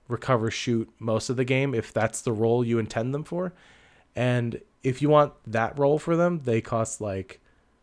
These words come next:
uh, eighty-four points. And I feel like that's eighty-four points that could be spent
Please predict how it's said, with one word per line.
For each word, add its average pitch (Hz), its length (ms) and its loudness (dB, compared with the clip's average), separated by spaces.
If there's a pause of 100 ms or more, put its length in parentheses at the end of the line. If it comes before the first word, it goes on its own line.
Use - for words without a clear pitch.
(320)
uh, 95 560 -4 (140)
eighty-four 131 480 2
points. - 520 -4 (640)
And 95 100 -6
I 95 40 -4
feel 139 320 0
like 139 160 6
that's 127 240 0
eighty-four 127 340 0
points 123 360 -2
that 113 140 0
could 107 120 -6
be 110 60 -2
spent - 720 -2